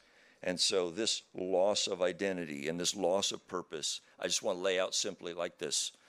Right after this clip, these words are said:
the source of the problem, the problem itself, and then the solution that we find in this text. Now, in Jeremiah chapter ten, the issue that's being pointed out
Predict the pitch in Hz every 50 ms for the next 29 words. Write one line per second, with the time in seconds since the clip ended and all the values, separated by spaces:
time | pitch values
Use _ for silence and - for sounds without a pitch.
0 | _ _ _ - 92 - - - 110 98 101 95 - - 104 87 82 85 - -
1 | 85 76 76 76 73 76 78 82 - - _ _ _ _ _ _ _ _ _ _
2 | - 82 - - 104 113 113 110 113 95 80 80 78 - - - 110 95 80 80
3 | 80 - - - - 85 82 82 80 80 80 76 - _ _ _ - _ _ -
4 | 107 92 - - - 104 90 92 101 95 - - 71 69 65 69 76 - - 78
5 | - - 90 87 85 82 80 78 76 - _ _ _ - - _ _ _ _ 82
6 | 80 78 78 76 69 - - - 76 76 - - - - - - - _ _ _
7 | _ _ _ - - - - - - - 120 156 - - - 185 208 214 208 196
8 | - - _ - 107 160 170 165 165 160 156 147 143 - - - - _ _ _
9 | _ _ _ _ _ _ _ _ - - 151 156 175 170 160 131 - - - 165
10 | 156 131 107 95 90 92 95 - - _ _ _ _ _ _ _ _ _ _ _
11 | _ _ _ _ _ _ _ _ _ _ _ _ _ - 143 - - 202 214 196
12 | - - 165 139 123 120 131 139 - 139 131 - - 165 151 135 - - - 160
13 | 160 147 135 139 147 147 135 117 107 101 113